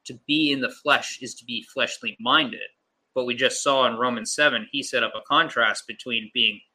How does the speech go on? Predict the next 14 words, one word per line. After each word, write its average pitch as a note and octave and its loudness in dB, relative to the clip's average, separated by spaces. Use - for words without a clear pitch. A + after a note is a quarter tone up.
spiritually - 0
minded G2+ -4
and G2+ 4
fleshly A2+ 2
otherwise. A2+ -2
Um, G#2 -2
so B2 4
having D#3 4
that C3 6
understanding, A#2+ 2
I A2+ 2
think, B2 -2
actually A2+ 0
really A2 0